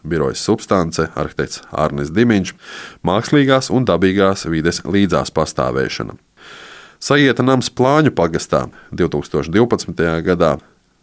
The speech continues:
arhitekts Hārmans Bisenieks, amata ciems, būvniecība turpinās kopš divtūkstoš pirmā gada,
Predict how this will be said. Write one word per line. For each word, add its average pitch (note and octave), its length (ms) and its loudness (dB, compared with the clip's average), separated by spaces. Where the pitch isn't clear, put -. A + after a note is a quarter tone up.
arhitekts D#2 400 -4
Hārmans D2 400 -2
Bisenieks, G2 640 0
amata G#2 480 -2
ciems, G#2 460 0
būvniecība E2+ 640 0
turpinās D#2 480 -4
kopš - 320 -4
divtūkstoš C2+ 480 -4
pirmā A2 320 4
gada, F2+ 320 2